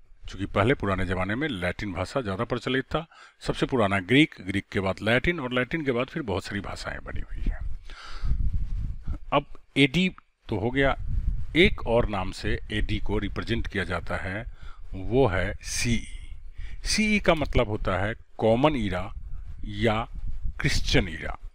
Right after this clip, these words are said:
कॉमन ईरा मतलब हो गया, ईरा मतलब होता है जमाना, युग, ठीक है। तो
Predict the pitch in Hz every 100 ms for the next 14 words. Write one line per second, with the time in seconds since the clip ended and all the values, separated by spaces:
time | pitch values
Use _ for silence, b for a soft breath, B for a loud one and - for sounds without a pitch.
0 | - - B B B B - 117 127 147
1 | 143 147 139 - 139 143 156 139 117 131
2 | 131 117 123 156 147 110 92 92 87 78
3 | 73 101 117 - 80 - - - - -
4 | - - - - - - - - - -
5 | - - - - - - - - - -
6 | - - - - - - - - - -
7 | B B B B B B B - 180 170